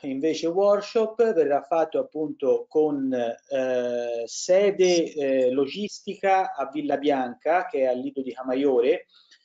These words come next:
eh, che è appunto una, una, una villa dove, dove allo-, dove alloggeranno le persone che, che, che poi parteciperanno al workshop,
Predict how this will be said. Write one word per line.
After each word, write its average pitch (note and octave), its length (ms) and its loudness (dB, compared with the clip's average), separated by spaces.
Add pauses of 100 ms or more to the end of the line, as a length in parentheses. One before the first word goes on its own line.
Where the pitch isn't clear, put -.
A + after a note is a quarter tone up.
(140)
eh, B2 400 2
che C3 120 -2
è - 20 4
appunto C3 420 -4
una, A#2+ 320 -2
una, A#2 380 -6
una A2+ 220 -10
villa C3 240 -2
dove, A#2+ 240 2
dove B2 200 0
allo-, A#2+ 220 -4
dove B2 160 -4
alloggeranno B2 560 0
le A#2 80 -4
persone C3 420 -4
che, A#2 180 -4
che, A#2+ 160 -10
che - 160 -20
poi C3 120 -4
parteciperanno B2+ 640 -2
al F3 100 0
workshop, F3+ 640 0